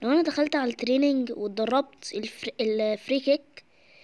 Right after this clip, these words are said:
بقت مختلف خالص، انتوا هتشوفوا لفة ما بتتلفش. اهي فري كيك،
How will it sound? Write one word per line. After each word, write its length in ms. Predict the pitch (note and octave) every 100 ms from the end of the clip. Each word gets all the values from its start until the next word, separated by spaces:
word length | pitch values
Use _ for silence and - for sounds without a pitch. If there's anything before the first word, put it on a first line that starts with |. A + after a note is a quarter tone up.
| - _ -
بقت 200 | A#3 A3+
مختلف 420 | A#3 - C4 C#4
خالص، 380 | - A#3+ C4 C4
انتوا 280 | A3+ A3 G#3+
هتشوفوا 400 | - B3+ - A#3+
لفة 420 | B3 - C4 A#3+
ما 120 | G#3+
بتتلفش. 1000 | G3+ G#3 - G#3 - - G#3+ - - - - _ _ _ _ - - _ - -
اهي 180 | G#3 G3+
فري 220 | - G#3+
كيك، 500 | A#3 C4 - -